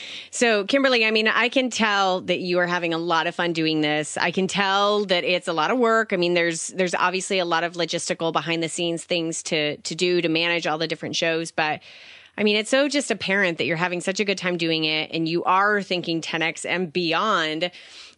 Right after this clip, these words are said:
And I really appreciate you, honestly, giving us the entire formula of how to go from one show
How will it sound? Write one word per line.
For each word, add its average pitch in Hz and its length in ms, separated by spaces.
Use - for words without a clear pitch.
And 175 400
I 202 60
really 240 340
appreciate 220 480
you, 185 500
honestly, 294 400
giving 254 300
us 269 100
the 262 120
entire 233 420
formula 208 680
of 175 60
how 202 200
to 220 80
go 196 280
from 190 280
one 185 200
show 175 500